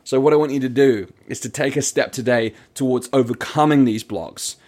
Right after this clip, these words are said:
Your business will flourish and grow when you do.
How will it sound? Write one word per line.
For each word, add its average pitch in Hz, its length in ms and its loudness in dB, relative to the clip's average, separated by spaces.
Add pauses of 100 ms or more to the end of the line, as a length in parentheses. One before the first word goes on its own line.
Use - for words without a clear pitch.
(160)
Your 151 180 4
business 151 560 0
will 127 160 -2
flourish 127 680 0
and 120 200 0
grow 113 420 0
when 110 240 -4
you 104 120 -6
do. 101 400 -4